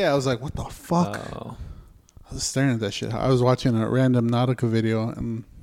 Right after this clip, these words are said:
Speaker 1: and, uh, seeing how the people almost get murdered. And then it was like, damn, I'm thinking, like, "T Y, who the fuck is it? Do I know him?"
Speaker 2: Like, Thai?
Speaker 1: Thai? Like,
Speaker 2: You want
Speaker 1: do I
Speaker 2: Thai food next time?
Speaker 1: Yeah, I'm like, "What?"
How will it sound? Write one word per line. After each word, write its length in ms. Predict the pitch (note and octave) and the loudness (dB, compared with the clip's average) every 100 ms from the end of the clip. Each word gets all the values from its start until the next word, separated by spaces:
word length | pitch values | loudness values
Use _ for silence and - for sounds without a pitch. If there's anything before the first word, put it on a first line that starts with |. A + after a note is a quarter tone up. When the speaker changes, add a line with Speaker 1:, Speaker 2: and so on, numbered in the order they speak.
| - - - - - - | -12 -12 -18 -20 -12 -12
Speaker 1:
and, 240 | - G#2+ G#2 | -10 -8 -6
uh, 380 | G#2 G2+ G#2 F#2+ | -4 -4 -6 -6
seeing 240 | - B2+ | -4 -2
how 100 | A#2 | -2
the 60 | A2+ | -4
people 280 | B2 B2+ B2+ | -4 -6 -6
almost 240 | B2+ B2 - | -2 -2 0
get 120 | A2 | 0
murdered. 380 | A#2+ B2+ A#2+ A2+ - - - - | 2 2 0 -8 -20 -20 -14 -2
And 100 | C3+ | 0
then 160 | A#2+ | 0
it 100 | A#2+ | -2
was 140 | B2 A#2 | -4 -6
like, 300 | A2+ F#2 - - | -8 -10 -16 -16
damn, 160 | - - - - | -14 -12 -12 -14
I'm 120 | C3+ - | -14 -6
thinking, 320 | C3+ C3+ B2 | -4 -4 -8
like, 180 | A#2 - | -10 -18
"T 220 | - - | -16 -12
Y, 220 | E3 E3 | -10 -6
who 120 | E3+ E3 | -4 -2
the 80 | C#3 | -4
fuck 300 | - E3+ D#3+ | -4 -4 -4
is 140 | C3+ | -4
it? 140 | C3+ - | -4 0
Do 120 | C3+ | 0
I 80 | C3 | 2
know 220 | B2+ E3+ | 2 4
him?" 260 | A3+ A3+ A3 _ - | 4 4 0 _ -14
Speaker 2:
Like, 120 | G#2 | -2
Thai? 460 | - B2+ A3+ D4+ C4 | 4 6 6 0 -2
Speaker 1:
Thai? 500 | - D3 A#3 B3+ A#3 - - - | 0 6 8 8 6 -8 -20 -12
Like, 100 | D3 | 0
Speaker 2:
You 60 | C#3+ | 2
want 180 | F#3 | 4
Speaker 1:
do 60 | F#3+ | 4
I 20 | |
Speaker 2:
Thai 160 | C#3 E3+ | 4 4
food 220 | - C4+ | 4 2
next 260 | D4 B3+ - | 2 -4 -2
time? 260 | D4 D4+ - _ _ - | -2 -4 -10 _ _ -6
Speaker 1:
Yeah, 100 | F3 | -2
I'm 80 | D#3+ | 0
like, 200 | C3 A#2+ | 0 2
"What?" 340 | C3 G3+ A3 | 4 4 4